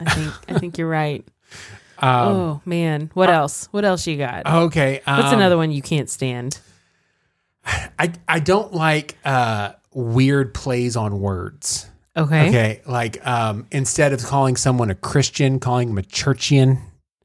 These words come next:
Speaker 1: Ch-
Speaker 2: I don't like that.
Speaker 1: What about, what about, like, a podrishioner?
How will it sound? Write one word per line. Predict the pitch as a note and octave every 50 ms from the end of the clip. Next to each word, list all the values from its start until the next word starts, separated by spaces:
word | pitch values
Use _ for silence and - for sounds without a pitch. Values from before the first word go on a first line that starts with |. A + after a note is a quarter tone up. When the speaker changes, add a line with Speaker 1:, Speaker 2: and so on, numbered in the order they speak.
| _ _ _ _ -
Speaker 1:
Ch- | - - - - - - - - - - - - -
Speaker 2:
I | - -
don't | C3+ C3
like | A#2+ - - -
that. | B2 A2+ B2 B2 C3 - _ - - - _
Speaker 1:
What | - G#3+ A3+
about, | A3+ B3 B3 B3+ A#3 G3+ - -
what | F#3+ A3
about, | A#3 A#3+ A#3 -
like, | G3 F#3 F3 -
a | B2 D3 D3+ D#3 D3+
podrishioner? | - F3 F#3 F3 D3+ D#3 D#3+ D#3 - G3 G3+ G#3 G#3 A3 A3 F#3+